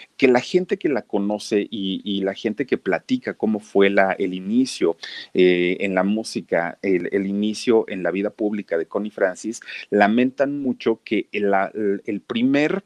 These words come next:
episodio fuerte y complicado en la vida de esta mujer se lo ocasiona su propio padre.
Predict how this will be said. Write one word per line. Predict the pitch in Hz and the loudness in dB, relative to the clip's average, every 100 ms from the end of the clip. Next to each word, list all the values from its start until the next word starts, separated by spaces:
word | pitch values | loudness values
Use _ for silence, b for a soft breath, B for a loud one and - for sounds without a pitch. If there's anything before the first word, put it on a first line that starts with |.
| B B B - | B B B -2
episodio | - - 113 104 - 147 135 117 | -2 0 -14 -12 4 4 4 0
fuerte | 107 - 139 131 - 113 104 | 0 -2 -2 -2 -2 -2 -2
y | 101 | -4
complicado | - 92 92 90 - - 107 117 | -4 -4 -6 -16 -8 2 2 2
en | |
la | 107 | -2
vida | 92 101 104 | -4 -4 -4
de | |
esta | 101 - | -4 -6
mujer | 98 90 127 135 B B B | -8 -2 0 0 B B B
se | - 123 | 0 4
lo | 107 107 | 6 6
ocasiona | 117 101 95 104 147 147 143 | 4 0 -4 0 0 0 -2
su | - | -4
propio | - 101 98 101 | -4 -4 -2 -4
padre. | - 92 92 87 80 | -2 0 0 0 -6